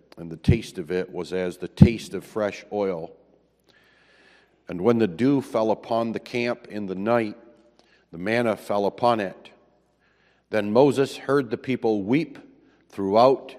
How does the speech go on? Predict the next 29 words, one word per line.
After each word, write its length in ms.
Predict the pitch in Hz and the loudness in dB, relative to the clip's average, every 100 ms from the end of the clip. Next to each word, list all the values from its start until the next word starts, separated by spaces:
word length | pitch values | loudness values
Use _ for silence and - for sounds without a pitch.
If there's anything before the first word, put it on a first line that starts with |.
| - | -6
their 160 | 110 110 | -2 -2
families, 800 | - 123 123 110 98 80 - - - | 0 0 0 2 0 -2 -10 -8 0
every 280 | 135 151 | 2 4
man 520 | 143 123 131 127 123 120 | 2 2 2 2 -2 -8
in 140 | 101 92 | -10 -8
the 100 | 85 | -6
door 320 | 95 113 113 | -2 2 0
of 80 | 95 | -2
his 200 | 92 - | -6 -6
tent. 460 | - 117 82 - - _ _ _ _ _ | -2 -2 -4 -16 -20 _ _ _ _ _
And 100 | 82 | -16
the 160 | 78 80 | -10 -6
anger 380 | 107 117 101 107 | -2 -2 -2 -2
of 100 | 90 | -2
the 60 | |
Lord 440 | 90 104 117 110 90 | -2 2 4 4 0
was 200 | 87 - | -10 -10
kindled 520 | - 127 120 110 85 | -8 -6 -4 -6 -6
greatly. 600 | 87 117 120 87 85 67 - _ _ - | -4 -4 -4 -8 -10 -12 -20 _ _ -10
Moses 440 | 101 92 85 - | -6 -6 -8 -4
also 320 | 104 95 - | -2 -2 -4
was 240 | 80 90 87 | -6 -6 -8
displeased. 960 | 82 82 - 120 113 95 - - - _ _ _ _ _ _ _ | -12 -14 -12 -6 -4 -4 -10 -20 -20 _ _ _ _ _ _ _
And 120 | 76 | -10
Moses 340 | 87 95 87 - | -6 -6 -6 -6
said 220 | 127 110 | -2 0
unto 280 | 107 90 92 | 0 -2 -6
the 100 | 90 | -4
Lord, 520 | 87 95 104 107 | -2 0 0 0